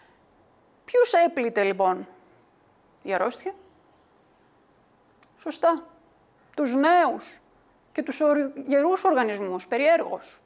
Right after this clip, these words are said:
Ποιοι ασχολούνταν μαζί τους,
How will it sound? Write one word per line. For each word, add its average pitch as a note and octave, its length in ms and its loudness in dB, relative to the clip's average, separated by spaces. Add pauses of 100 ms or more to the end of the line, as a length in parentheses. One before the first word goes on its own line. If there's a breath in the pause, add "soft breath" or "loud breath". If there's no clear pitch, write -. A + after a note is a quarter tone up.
(2250 soft breath)
Ποιοι B4+ 220 0
ασχολούνταν C4 580 0
μαζί G3+ 300 -4
τους, - 340 -10